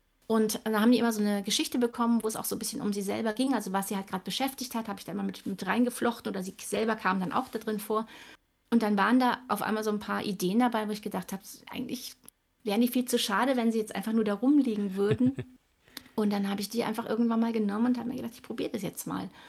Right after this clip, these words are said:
Speaker 1: Und so ging das dann langsam los. Also es war jetzt nicht so, sondern es hat
Speaker 2: Mhm.
Speaker 1: schon eine Weile gedauert. Ich hab auch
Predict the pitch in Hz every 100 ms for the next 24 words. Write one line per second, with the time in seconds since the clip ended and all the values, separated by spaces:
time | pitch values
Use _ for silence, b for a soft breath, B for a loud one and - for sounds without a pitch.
0 | B B - 196 196 220 240 233 220 214
1 | 208 226 220 214 190 202 277 - 214 208
2 | 220 208 196 - - 214 208 233 226 -
3 | - - 220 262 - 392 - 285 285 262
4 | 277 - - 254 247 226 226 214 190 185
5 | 302 269 247 233 - 214 214